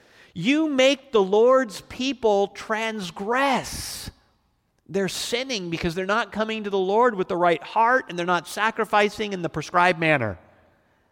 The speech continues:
And so they who are supposed to help them to do this right are hindering and causing the people to sin.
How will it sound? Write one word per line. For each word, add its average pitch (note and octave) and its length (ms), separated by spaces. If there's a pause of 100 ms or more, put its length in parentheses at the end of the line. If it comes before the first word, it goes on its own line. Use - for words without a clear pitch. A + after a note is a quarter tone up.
(640)
And C#3 120
so D#3 200
they G3+ 400
who G3 160
are F#3 80
supposed G3+ 420
to F3+ 80
help G#3+ 640
them D#3+ 460
to F3+ 160
do E3+ 200
this E3 360
right A3 500 (1300)
are C3 140
hindering C3 640
and G2 100
causing F3 380
the D#3+ 100
people C#3+ 420
to C3 280
sin. G2+ 640